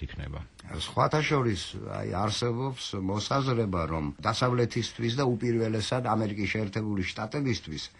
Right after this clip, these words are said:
Speaker 2: ხელსაყრელია სამხრეთ კავკასიაში ფედერაციის შექმნა.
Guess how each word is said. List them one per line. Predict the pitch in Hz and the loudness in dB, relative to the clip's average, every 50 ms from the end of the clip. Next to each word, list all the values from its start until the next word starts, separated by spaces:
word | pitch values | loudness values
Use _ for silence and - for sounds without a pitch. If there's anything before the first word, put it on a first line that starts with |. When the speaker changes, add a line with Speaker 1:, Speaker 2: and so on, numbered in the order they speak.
| - - - - - - - - - - - | -20 -20 -20 -20 -20 -20 -20 -14 -8 -2 0
Speaker 2:
ხელსაყრელია | 127 131 123 120 - 123 120 - 123 120 120 120 131 135 135 135 | 2 2 2 2 2 2 2 2 0 0 0 0 0 0 0 0
სამხრეთ | - - 117 110 104 - 104 95 87 | 0 2 2 2 2 0 -2 -2 -2
კავკასიაში | - 101 104 104 110 104 95 - 113 107 107 98 - 127 120 - | -2 -4 -4 -2 -2 -2 -2 -2 0 0 0 0 -2 -2 0 0
ფედერაციის | 113 104 98 98 95 92 87 - - 101 101 95 - - - - | 2 2 2 2 2 0 -2 -2 -4 -4 -4 -4 -4 -6 -8 -8
შექმნა. | - - - 85 78 - - - 62 | -6 -6 -4 -4 -6 -6 -8 -10 -10